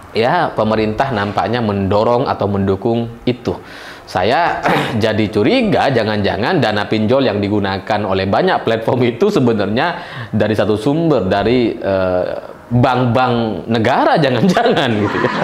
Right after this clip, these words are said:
Atau dari pihak-pihak elit atau konglomerat yang memang punya dana cukup besar untuk menggerakkan ini semua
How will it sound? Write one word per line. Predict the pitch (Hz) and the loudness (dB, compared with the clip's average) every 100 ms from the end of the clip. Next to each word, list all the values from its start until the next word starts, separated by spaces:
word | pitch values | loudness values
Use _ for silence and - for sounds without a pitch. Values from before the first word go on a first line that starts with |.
| - 226 - - - 214 214 - - | -4 -8 -6 -6 -2 -2 -2 -4 -2
Atau | 107 143 | 0 2
dari | 131 113 | 2 0
pihak-pihak | 113 110 107 107 107 101 | 2 0 2 2 0 0
elit | 95 113 | 0 0
atau | 95 92 92 | -2 -2 -2
konglomerat | 98 95 87 95 110 | -2 0 0 0 0
yang | 101 92 90 | 0 -2 -2
memang | 92 101 107 104 101 | -2 0 0 -2 -4
punya | - 101 95 92 | -2 -2 -2 -2
dana | 95 95 92 - | -2 -2 -4 -4
cukup | 92 98 90 90 | -6 -4 -4 -2
besar | 104 104 | 0 0
untuk | 92 95 87 | 0 -2 -2
menggerakkan | 92 90 92 - 95 | -2 -2 -2 -2 -4
ini | 92 90 | -2 -6
semua | 87 92 92 87 | -6 -4 -2 -2